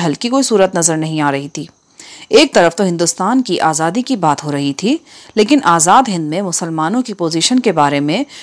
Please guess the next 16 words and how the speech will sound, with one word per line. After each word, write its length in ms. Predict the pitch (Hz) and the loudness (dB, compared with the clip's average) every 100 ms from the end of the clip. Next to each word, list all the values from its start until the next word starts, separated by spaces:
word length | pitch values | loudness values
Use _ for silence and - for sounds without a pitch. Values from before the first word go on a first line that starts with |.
| - - | -18 2
کانگریس 460 | 226 240 277 330 | 4 6 4 2
کوئی 160 | - 190 | 2 2
واضح 280 | 165 175 285 127 | 4 2 0 -2
اسکیم 300 | - 180 165 | -4 -4 -6
پیش 260 | 165 147 | -2 -2
کرنے 280 | - 151 160 | -4 -6 -4
میں 100 | 254 | -2
متعمل 480 | 233 185 156 151 151 | -2 -2 -4 -4 -8
تھی۔ 240 | 160 139 - _ - - - - _ | -10 -12 -14 _ -20 -20 -20 -20 _
کانگریس 420 | - 254 277 359 - | 4 6 6 4 2
کا 100 | 226 | 0
نقطہ 280 | 190 - | -2 -2
نظر 340 | 160 156 160 175 | -2 -2 -2 -4
اس 160 | 175 | -6
بارے 300 | 160 156 151 | -4 -4 -2
میں 220 | 151 175 | -4 -4